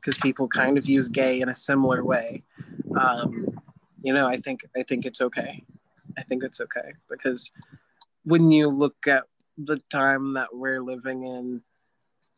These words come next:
people that don't like us, people that don't like gay people, people that don't like queer people or anyone not like them, they're saying so much worse.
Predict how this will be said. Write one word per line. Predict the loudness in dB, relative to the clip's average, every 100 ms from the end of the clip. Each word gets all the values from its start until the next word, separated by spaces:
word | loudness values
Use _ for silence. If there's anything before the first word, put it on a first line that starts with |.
| _ _ _ _ _ _ _ _ _ _ _ _
people | -10 -2 -2 0 0 2
that | 2 0 -4
don't | -2 -2 -2 -6
like | -2 -2 -4 -2
us, | 0 2 0 -6 -14 -14 -18 _ -16
people | -10 -8 -6 -4
that | -4 -2
don't | -2 -2 -2
like | -4 -6 -12 -8
gay | -6 -4
people, | -4 -6 -4 -4 -4 -6 -8
people | -6 -2
that | 0
don't | 0 0
like | 0 -2
queer | -2 -2
people | -2 -2 -2 -2
or | 0 0
anyone | 2 2 2
not | 0 0
like | -2 -2 0
them, | -2 -2 -10 _ -20 -10 0
they're | 0
saying | 2 0 0 -4
so | -8 -8 -6
much | -8 -10 -14
worse. | -14 -14 -14 -18